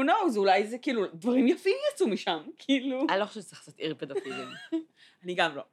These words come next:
Speaker 1: לא משנה, אני אומרת שצריך
Speaker 2: Who would be the mayor? <laughs> מה יהיו החוקים שם?
Speaker 1: אה, שלומי. אה,
Speaker 2: אוקיי.
Speaker 1: אני חושבת ש-, שזה, שזה בעיה,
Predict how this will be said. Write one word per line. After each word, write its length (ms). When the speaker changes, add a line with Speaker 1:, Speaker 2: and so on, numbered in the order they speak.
Speaker 1:
לא 60
משנה, 240
אני 100
אומרת 280
שצריך 360
Speaker 2:
Who 40
would 240
be 120
the 40
mayor? 680
<laughs> 420
מה 100
יהיו 120
החוקים 380
שם? 220
Speaker 1:
אה, 300
שלומי. 480
אה, 40
Speaker 2:
אוקיי. 140
Speaker 1:
אני 120
חושבת 640
ש-, 160
שזה, 340
שזה 340
בעיה, 600